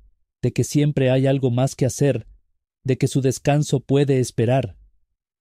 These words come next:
Pero el cuerpo no espera, la mente no espera,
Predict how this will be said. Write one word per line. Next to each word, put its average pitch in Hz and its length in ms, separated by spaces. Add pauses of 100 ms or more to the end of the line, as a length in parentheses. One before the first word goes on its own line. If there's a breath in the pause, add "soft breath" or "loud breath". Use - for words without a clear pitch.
(440)
Pero 127 200
el 120 100
cuerpo 156 380
no 120 100
espera, 107 460 (580)
la 113 140
mente 120 380
no 107 120
espera, 104 440